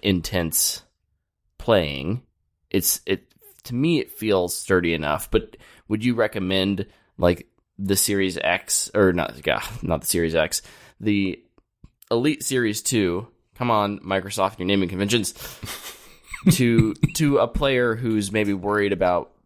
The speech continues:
being a little more aggressive with their, with their controllers, or is it just better for them to, you know, keep, keep using the cheap stuff 'cause you're gonna break 'em?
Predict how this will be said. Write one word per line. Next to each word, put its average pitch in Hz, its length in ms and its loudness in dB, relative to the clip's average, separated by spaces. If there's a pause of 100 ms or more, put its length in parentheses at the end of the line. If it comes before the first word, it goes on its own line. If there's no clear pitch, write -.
(100)
being 95 380 0
a 95 80 2
little 95 160 0
more 87 160 0
aggressive 82 460 -2
with 80 180 -4
their, 82 380 0 (520)
with 92 140 0
their 107 100 2
controllers, 175 680 -2
or 196 580 0 (760)
is 104 100 2
it 101 60 0
just 95 240 -4
better 92 180 2
for 95 140 -8
them 87 220 -2
to, 82 340 0
you 82 160 -4
know, 73 280 -2 (460)
keep, - 460 0
keep 131 160 -4
using 127 200 0
the 120 60 0
cheap 131 260 -2
stuff 92 300 0
'cause 98 140 -2
you're 95 100 -2
gonna 101 140 0
break 90 320 0
'em? - 220 -6